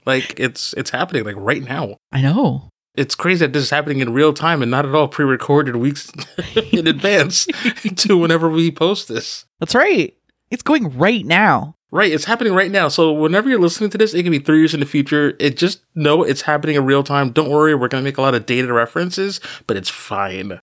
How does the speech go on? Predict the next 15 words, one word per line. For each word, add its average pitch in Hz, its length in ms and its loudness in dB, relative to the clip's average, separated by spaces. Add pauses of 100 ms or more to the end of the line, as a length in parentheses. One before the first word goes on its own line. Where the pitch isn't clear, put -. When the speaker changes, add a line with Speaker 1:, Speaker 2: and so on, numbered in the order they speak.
Speaker 2:
It's - 180 -4
fine. 233 480 0
Th-, - 100 -10
that's 180 180 0
a 175 60 2
time 208 420 0
paradox. 131 880 0 (240)
Speaker 1:
Mm-hmm. 170 440 0 (360)
Speaker 2:
<laughs> 262 40 -2 (1500)
Also, 175 240 2
we're 156 300 2
old, 120 400 2
so 131 160 -2
it's 131 160 -2
fine. 117 520 0